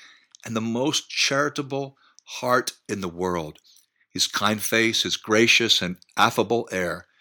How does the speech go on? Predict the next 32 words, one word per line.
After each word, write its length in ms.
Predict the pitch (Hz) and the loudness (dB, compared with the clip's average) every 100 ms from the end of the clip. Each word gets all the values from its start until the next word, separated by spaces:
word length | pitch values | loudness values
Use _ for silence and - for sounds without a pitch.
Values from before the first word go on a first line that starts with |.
| _ _ _ _ | _ _ _ _
his 220 | 147 135 | 4 6
simple 680 | - - - 175 - 101 92 | 8 8 6 2 -2 -2 0
and 140 | 92 | -2
modest 400 | 95 98 107 - | 0 0 2 0
manner 400 | 98 92 87 85 _ _ _ _ _ _ | -2 -4 -4 -12 _ _ _ _ _ _
immediately 600 | 98 95 120 175 139 101 | -8 -2 0 2 0 -2
won 300 | 87 101 127 | -2 -2 -2
him 240 | 117 95 90 | -2 -4 -2
the 80 | 95 | -2
esteem 640 | - - 127 135 147 160 - _ _ _ _ - | -2 -2 -4 -6 -8 -12 -18 _ _ _ _ -8
and 240 | 104 90 | -6 -2
goodwill 640 | 110 127 110 127 107 110 _ _ _ _ 120 | 0 0 2 0 0 -2 _ _ _ _ -2
of 240 | 127 - - | -2 -2 0
everyone 600 | 131 180 135 101 101 113 | 2 2 0 -2 -2 -2
who 160 | 139 151 | 0 4
saw 440 | - 156 226 - | 4 4 2 -2
him. 280 | 95 - _ _ - - _ _ _ | -8 -10 _ _ -20 -20 _ _ _
The 120 | 156 | 2
more 280 | 156 180 208 | 4 6 4
familiar 480 | - 147 147 190 156 | 4 2 4 6 6
with 160 | 131 | 4
him 100 | 143 | 2
they 100 | 127 | 0
became, 600 | 120 - 143 180 143 131 123 | 0 -4 -2 -2 -2 -6 -10
the 120 | 101 | -8
more 240 | 101 120 | -6 -6
they 80 | 127 | -6
became 400 | 107 - 113 95 | -10 -10 -8 -8
aware 280 | 85 101 127 | -6 -4 -4
of 80 | 98 | -4
how 120 | 107 | -10
profoundly 600 | - 87 - 104 123 | -8 -8 -6 -6 -6